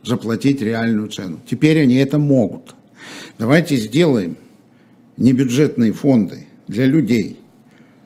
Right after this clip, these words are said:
Про медицину, там, про социальные дела, для детей, для культуры, для всего. Внебюджетный. И туда пускай прямо они отчисляют». Я предлагаю формулу, я там все это,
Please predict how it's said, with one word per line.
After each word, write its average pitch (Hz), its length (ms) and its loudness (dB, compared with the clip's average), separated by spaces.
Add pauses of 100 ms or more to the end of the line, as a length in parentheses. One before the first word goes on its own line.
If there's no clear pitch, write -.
Про 147 140 2
медицину, 156 840 4
там, 127 260 0
про 151 140 -4
социальные 165 640 0
дела, 143 460 2
для 120 200 2
детей, 135 600 0
для 117 160 0
культуры, 139 520 2
для 131 280 2
всего. - 540 -6 (260)
Внебюджетный. 120 800 2 (420)
И 104 80 -2
туда 143 300 2
пускай 131 360 -4
прямо 135 720 0 (500)
они 131 380 4
отчисляют». 135 800 -2 (160)
Я 123 220 -2
предлагаю 110 500 -2
формулу, 147 600 2
я 113 120 0
там 107 180 -6
все 120 260 -4
это, 92 240 -6